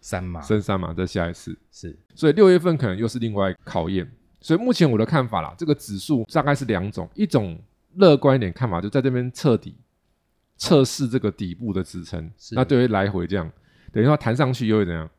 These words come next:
Speaker 1: 又下来。
Speaker 2: 掉下来。所以最近短线上是这样啊，弹上去，
Speaker 1: 对。
Speaker 2: 掉下来，但是又有一些什么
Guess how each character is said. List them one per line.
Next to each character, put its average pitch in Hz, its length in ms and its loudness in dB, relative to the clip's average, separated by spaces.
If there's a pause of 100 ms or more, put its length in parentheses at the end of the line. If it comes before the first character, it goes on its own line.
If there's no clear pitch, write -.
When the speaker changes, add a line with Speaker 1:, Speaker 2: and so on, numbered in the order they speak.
Speaker 1:
又 107 100 -14
下 87 220 -12
来。 78 120 -16
Speaker 2:
掉 117 120 2
下 107 120 2
来。 87 200 -4
所 - 100 -2
以 143 40 4
最 175 160 8
近 165 200 2
短 107 160 2
线 131 140 2
上 120 180 0
是 107 80 -4
这 104 80 -2
样 101 120 0
啊， 87 120 -8 (160)
弹 110 160 -2
上 127 80 0
去， 113 160 -2
Speaker 1:
对。 82 160 -12 (160)
Speaker 2:
掉 110 140 -2
下 98 160 0
来， 80 140 -4
但 160 100 2
是 156 160 0
又 160 140 6
有 110 80 6
一 - 20 -2
些 117 140 2
什 95 120 -6
么 78 160 -10